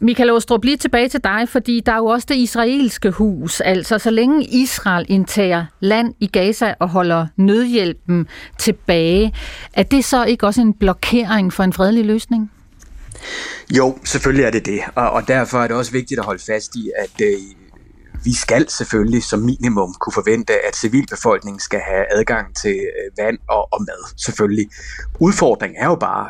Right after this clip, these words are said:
Speaker 2: øh, at Hamas spiller jo ikke efter spillereglerne, og de udnytter jo også, øh, både hospitaler,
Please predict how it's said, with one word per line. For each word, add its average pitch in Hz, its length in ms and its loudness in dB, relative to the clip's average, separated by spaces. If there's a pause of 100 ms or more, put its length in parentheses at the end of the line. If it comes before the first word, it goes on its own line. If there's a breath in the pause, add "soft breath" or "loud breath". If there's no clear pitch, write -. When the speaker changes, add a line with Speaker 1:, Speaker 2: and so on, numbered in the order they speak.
(140)
Speaker 2:
øh, 107 260 0
at 107 160 -4
Hamas 107 340 -2
spiller 139 340 2
jo 120 60 0
ikke 104 180 -4
efter 107 180 -8
spillereglerne, 104 800 -8
og - 120 -4
de 143 120 0
udnytter 139 420 4
jo 95 160 -2
også, 120 340 -2 (480 loud breath)
øh, 104 500 2
både 131 200 2
hospitaler, 143 840 -2